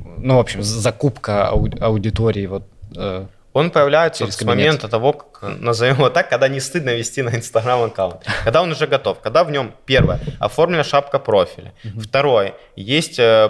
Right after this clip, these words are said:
Speaker 2: посты, которые описывают, э, ну, во-первых, с хорошим кон-, с
Speaker 1: Мгм.
Speaker 2: хорошим визуалом, которые описывают, чем вы занимаетесь,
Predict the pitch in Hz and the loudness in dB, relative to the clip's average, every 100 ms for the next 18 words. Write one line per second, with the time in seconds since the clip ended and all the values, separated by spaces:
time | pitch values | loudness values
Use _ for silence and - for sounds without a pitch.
0 | - 117 - 165 123 - 117 110 139 139 | 2 -4 -4 0 0 2 2 0 -4 -8
1 | - 107 - 104 98 95 95 92 95 92 | -8 -10 -6 -2 2 2 2 0 -2 -4
2 | 104 117 110 101 - 117 113 - 101 107 | -2 0 0 -4 -2 2 2 -2 -8 -8
3 | - 123 113 117 - 107 110 151 202 170 | -10 -2 2 2 0 -8 0 2 2 0
4 | - - 113 107 131 - 107 - 139 147 | -4 0 0 0 -6 -6 -8 -4 -2 -2
5 | 127 123 104 107 107 101 110 | -2 -4 -2 0 -2 -6 -12